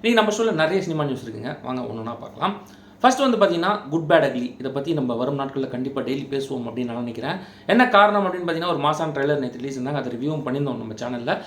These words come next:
பார்க்கணும்னு நினைச்சீங்கன்னா, ஆ, போய் பாருங்க. நம்ம சேனல்ல அவைலபிளா இருக்கும். ப்ரீவியஸ் வீடியோ அதுதான். அதை தாண்டி இந்த படத்தோட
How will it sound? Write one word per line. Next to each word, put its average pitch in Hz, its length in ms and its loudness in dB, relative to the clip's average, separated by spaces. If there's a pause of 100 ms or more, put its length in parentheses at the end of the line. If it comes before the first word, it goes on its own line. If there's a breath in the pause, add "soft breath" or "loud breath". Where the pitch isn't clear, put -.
(200 loud breath)
பார்க்கணும்னு 202 300 6
நினைச்சீங்கன்னா, 165 360 -2 (280)
ஆ, 123 260 -4
போய் 139 180 -4
பாருங்க. 135 320 -2
நம்ம 123 160 -4
சேனல்ல 123 380 -6
அவைலபிளா 117 440 -6
இருக்கும். 147 260 -10
ப்ரீவியஸ் 131 260 -2
வீடியோ 127 180 -2
அதுதான். 123 360 -2 (480 loud breath)
அதை 247 200 8
தாண்டி 247 280 6
இந்த 202 600 2 (120)
படத்தோட 180 520 2